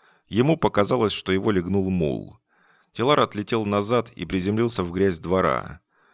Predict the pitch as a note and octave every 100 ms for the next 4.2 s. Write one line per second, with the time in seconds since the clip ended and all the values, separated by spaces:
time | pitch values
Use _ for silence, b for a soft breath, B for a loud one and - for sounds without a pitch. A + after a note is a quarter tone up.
0 | b b B2 C#3+ C#3+ A2+ G2+ A2 - G#2+
1 | A2+ G2 G#2 B2 A2 E2 D2+ A#1+ - G#2+
2 | - B2 A#2+ F2+ - C#2 E2 G2+ F#2+ -
3 | F2+ F2+ E2+ E2+ E2 F#2+ G2 E2+ B1 G1+
4 | G1+ E2